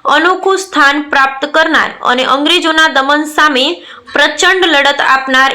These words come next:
એવા ભગવાન બિરસા મુંડાજીની દોઢસોમી જન્મ જયંતિ નિમિત્તે સમગ્ર ભારતમાં આ વર્ષે જનજાતીય ગૌરવ વર્ષ તરીકે ઉજવવામાં આવી રહ્યું છે.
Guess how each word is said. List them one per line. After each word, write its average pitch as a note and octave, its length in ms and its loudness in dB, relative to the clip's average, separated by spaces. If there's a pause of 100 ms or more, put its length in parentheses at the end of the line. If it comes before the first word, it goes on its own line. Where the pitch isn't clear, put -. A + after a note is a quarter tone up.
એવા C#4+ 340 2
ભગવાન C4 460 0
બિરસા D4 340 0
મુંડાજીની D4 760 0
દોઢસોમી C#4 640 0
જન્મ C#4 300 -2
જયંતિ C4+ 480 -2
નિમિત્તે D#4 360 -2 (340)
સમગ્ર E4+ 480 2
ભારતમાં C#4+ 760 2
આ D#4 40 4
વર્ષે E4+ 360 2
જનજાતીય D4 720 0
ગૌરવ C4+ 360 2
વર્ષ D#4+ 300 0
તરીકે C4+ 360 0
ઉજવવામાં C#4 560 2
આવી G#3+ 160 -2
રહ્યું G#3+ 240 -2
છે. - 220 -2